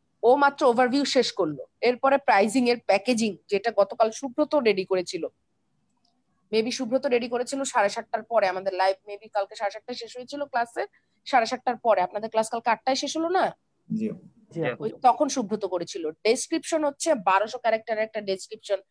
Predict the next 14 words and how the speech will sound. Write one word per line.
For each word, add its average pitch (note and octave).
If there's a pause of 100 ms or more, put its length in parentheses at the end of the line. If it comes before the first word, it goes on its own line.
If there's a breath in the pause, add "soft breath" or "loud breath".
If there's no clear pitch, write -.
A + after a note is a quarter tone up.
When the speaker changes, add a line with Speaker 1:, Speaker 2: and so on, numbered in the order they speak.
(220 soft breath)
Speaker 1:
এই G3
যে G#3
একটু G#3+
আগে G#3+
ইমতিয়াজ A3
দেখালো, F#3+
এফএকিউ, G3+
FAQ। F#3+
requirements D4
হচ্ছে D#4+ (260 loud breath)
এই E4+
কাজটা D4
করে D4
দিবেন, E3+